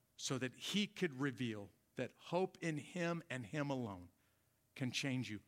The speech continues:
But until you get to this moment of hopelessness, you will never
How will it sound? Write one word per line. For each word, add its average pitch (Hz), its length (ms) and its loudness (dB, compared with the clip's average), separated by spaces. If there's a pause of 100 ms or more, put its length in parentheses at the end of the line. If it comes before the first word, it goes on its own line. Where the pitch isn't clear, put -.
But 131 100 4
until 165 420 2
you 196 140 2
get 180 260 2
to 156 100 -2
this 147 240 -2
moment 147 340 2
of 139 80 -2
hopelessness, - 840 -6 (1000)
you 143 180 2
will 123 200 2
never 113 440 2